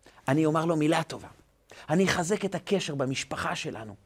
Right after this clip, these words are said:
עם האנשים שכואב לי איתם, אני מבין שאם אני משלים איתם, משהו כללי בעם ישראל מתרומם כעת." אתם קרואים אדם, כל איבר משפיע ישירות על כל מה שקורה עם הגוף. כשכואב לגוף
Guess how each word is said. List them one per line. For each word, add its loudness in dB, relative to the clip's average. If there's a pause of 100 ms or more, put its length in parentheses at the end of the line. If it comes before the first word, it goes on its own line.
(320)
עם 8
האנשים 6
שכואב 12
לי 4
איתם, 6
אני 6
מבין 4 (200)
שאם 4
אני 6
משלים 4
איתם, 8 (280)
משהו 0
כללי 4
בעם 2
ישראל -2
מתרומם -2
כעת." -10 (680)
אתם -2
קרואים 0
אדם, -4 (320)
כל 4
איבר -2
משפיע -2
ישירות 2 (380)
על 0
כל -4
מה -2
שקורה 0
עם 0
הגוף. -6 (300)
כשכואב 6
לגוף 2